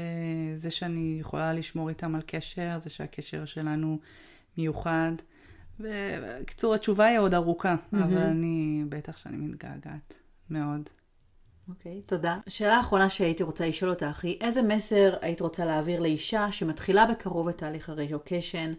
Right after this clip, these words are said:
Speaker 2: או נמצאת באמת בשלבים הראשונים?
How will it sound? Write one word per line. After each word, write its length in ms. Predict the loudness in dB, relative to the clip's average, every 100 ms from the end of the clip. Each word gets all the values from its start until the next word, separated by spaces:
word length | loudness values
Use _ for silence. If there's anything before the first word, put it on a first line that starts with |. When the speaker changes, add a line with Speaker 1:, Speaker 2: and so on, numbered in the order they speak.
| -10 -20 -20 -6
Speaker 2:
או 60 | 0
נמצאת 380 | 0 2 2 2
באמת 260 | 0 -2
בשלבים 480 | -4 -4 -4 -2 -2
הראשונים? 640 | -2 -6 -6 -6 -4 -6